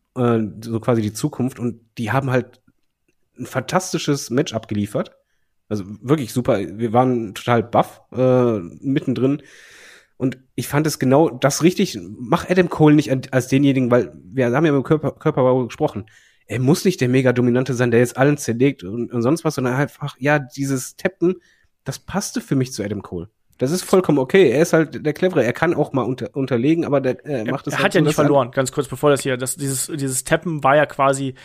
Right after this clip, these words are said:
Speaker 2: ähm, ich glaub, nach dem Match, wenn ich mich nicht komplett,
Speaker 1: Ja,
Speaker 2: äh,
Speaker 1: aber ich meinte halt,
Speaker 2: täusche.
Speaker 1: er,
Speaker 2: Ja.
Speaker 1: er, er kann halt auch Schwäche zeigen, weil er ist ja
Speaker 2: Ja.
Speaker 1: nicht der dominante Typ. Und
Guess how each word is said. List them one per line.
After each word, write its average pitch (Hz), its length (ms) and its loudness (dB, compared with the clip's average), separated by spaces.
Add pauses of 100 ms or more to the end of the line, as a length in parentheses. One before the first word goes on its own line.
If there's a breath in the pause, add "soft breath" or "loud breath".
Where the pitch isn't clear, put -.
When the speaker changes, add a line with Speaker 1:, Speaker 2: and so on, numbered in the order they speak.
(260 loud breath)
Speaker 2:
ähm, 131 300 -4 (240 soft breath)
ich - 60 -20
glaub, 151 160 0
nach 151 160 2
dem 151 140 -2
Match, 131 280 -2
wenn 135 80 -4
ich 127 80 -6
mich 131 80 -8
nicht 131 80 -12
komplett, 131 340 -8
Speaker 1:
Ja, 135 220 4
Speaker 2:
äh, - 20 6
Speaker 1:
aber 143 140 4
ich 131 220 -4
meinte 147 160 4
halt, 139 100 4
Speaker 2:
täusche. - 340 -8
Speaker 1:
er, 139 240 4
Speaker 2:
Ja. 135 60 -4
Speaker 1:
er, 135 220 -2
er 131 120 0
kann 156 200 0
halt 151 160 0
auch 139 100 0
Schwäche 147 360 0
zeigen, 156 260 2
weil 113 120 4
er 107 140 -2
ist 160 180 -2
ja 175 80 6
Speaker 2:
Ja. 170 60 4
Speaker 1:
nicht 143 140 -2
der 117 80 0
dominante 113 500 0
Typ. 92 240 -8
Und - 60 -20